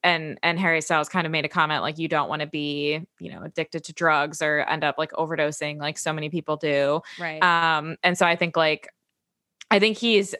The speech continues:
Speaker 1: I think he's just got, despite, you know, doing some mushrooms, whatever, I think, I think
Speaker 2: <laughs>
Speaker 1: he's got a good head on his shoulders. Like, he knows,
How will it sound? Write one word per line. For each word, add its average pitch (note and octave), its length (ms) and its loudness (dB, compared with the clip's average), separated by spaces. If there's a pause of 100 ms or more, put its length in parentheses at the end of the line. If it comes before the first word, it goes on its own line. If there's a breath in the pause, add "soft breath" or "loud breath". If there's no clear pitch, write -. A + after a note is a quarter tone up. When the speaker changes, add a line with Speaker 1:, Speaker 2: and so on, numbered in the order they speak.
Speaker 1:
I G3+ 100 6
think A#3+ 160 2
he's C4 160 2
just G3+ 160 -2
got, D#3+ 400 0
despite, F3 420 2
you D3+ 80 -4
know, D#3 140 -2
doing D#3+ 260 -2
some D#3 140 -12
mushrooms, D3 460 -4
whatever, D3+ 280 2
I A2 120 4
think, F3+ 220 0
I F#3 80 4
think G#3 140 2
Speaker 2:
<laughs> - 0 -
Speaker 1:
he's A#3+ 120 0
got F#3 200 2
a F3+ 60 0
good E3 400 2 (300 loud breath)
head E3+ 200 4
on E3 140 4
his F3 220 0
shoulders. E3+ 480 2
Like, E3 160 0
he E3+ 220 0
knows, D#3 680 -2